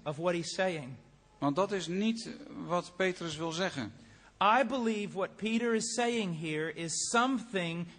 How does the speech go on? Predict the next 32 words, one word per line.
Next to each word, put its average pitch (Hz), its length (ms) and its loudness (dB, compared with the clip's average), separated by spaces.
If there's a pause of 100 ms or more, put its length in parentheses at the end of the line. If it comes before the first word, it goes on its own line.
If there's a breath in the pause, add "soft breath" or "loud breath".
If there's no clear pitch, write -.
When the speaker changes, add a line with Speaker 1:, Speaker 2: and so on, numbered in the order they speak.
(160)
Speaker 1:
very 220 320 4
close 196 880 0 (320 loud breath)
to 180 140 -6
the 170 100 -2
Lord's 190 500 0
Prayer 170 560 2
in 147 120 -4
the 143 60 -8
Sermon 165 420 -2
on 151 100 -2
the 156 80 -4
Mount. 156 560 -4
Speaker 2:
Nou, 143 200 0
ik 196 180 -2
geloof 196 400 0
dat 185 140 -4
wat 165 200 -6
Petrus 202 520 -2
hier 175 380 0 (180)
wil 147 240 -2
zeggen 190 560 0 (320 loud breath)
heel 160 500 0
dicht - 460 -4 (360)
ligt 180 640 0 (500 soft breath)
bij 151 280 2 (100)
datgene 185 500 -2
wat 160 200 -4
Jezus 175 640 -4 (140)
leert 175 440 -2
in 175 140 -6
de 170 80 -6
bergreden. 156 600 0